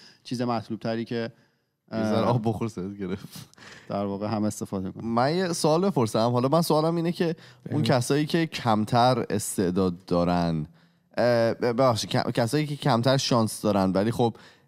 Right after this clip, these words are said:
Speaker 2: اه، در-، دارن تلاش زیادی می‌کنن، می‌خوام بدونم که اونا هم آدمایی هن که می‌تونن موفق باشن دیگه. یعنی،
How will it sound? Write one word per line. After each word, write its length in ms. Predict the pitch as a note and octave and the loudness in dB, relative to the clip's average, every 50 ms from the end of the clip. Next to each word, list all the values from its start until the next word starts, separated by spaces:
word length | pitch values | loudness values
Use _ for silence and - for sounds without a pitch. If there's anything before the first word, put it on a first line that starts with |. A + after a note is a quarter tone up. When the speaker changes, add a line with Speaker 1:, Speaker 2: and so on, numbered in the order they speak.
| _ - - | _ -8 -4
Speaker 2:
اه، 180 | G2 G#2+ G#2+ | 0 0 0
در-، 120 | G#2 G2 - | 2 0 0
دارن 420 | - G2+ A2 G#2+ A2+ G#2+ G#2 G#2+ | 0 0 0 2 2 2 2 2
تلاش 400 | G#2+ - A#2+ G#2+ G#2+ G#2+ G#2 - | 0 0 2 2 2 2 0 0
زیادی 520 | A#2 G#2 G2+ G#2+ G#2+ G#2+ G#2 G2+ G2 G#2 G#2 | -2 -4 -2 0 2 2 2 2 2 2 0
می‌کنن، 580 | G#2 G2+ - - G#2 G#2+ B2+ C#3 C3+ B2+ A#2 | 0 0 0 0 0 2 2 2 2 2 2
می‌خوام 260 | A2+ A2 - B2 A#2 | 0 0 0 0 0
بدونم 300 | B2+ C#3 C#3 C#3+ C#3+ C#3+ | 0 0 0 0 -2 -2
که 220 | C#3 - D#3 D3+ C#3+ - - - - _ | -2 0 -2 -2 -2 -4 -10 -20 -14 _
اونا 280 | - A2+ A2+ A2 A2+ B2+ | -2 0 2 4 4 4
هم 100 | C#3+ C3+ | 4 2
آدمایی 380 | C3 A#2 A2 G#2 A2 A#2+ C3+ | 2 4 4 2 2 2 0
هن 100 | C#3+ D3 | 0 -2
که 120 | C#3 - C#3+ | -2 -4 -4
می‌تونن 280 | C#3 C3+ - E3+ D3+ | -4 -2 0 0 0
موفق 440 | D3 C#3+ C3+ B2 A2+ - C3 C3+ C#3+ | 2 2 2 2 2 0 0 -2 -2
باشن 320 | D3 C#3+ C3 - A2+ G2 | -2 -4 -2 -2 -2 -2
دیگه. 180 | F#2 F2 F2 F2+ | -2 -2 -2 0
یعنی، 440 | F#2 F#2 F#2+ F2+ F2+ F#2+ G#2+ B2 | 0 0 0 0 0 0 -2 -2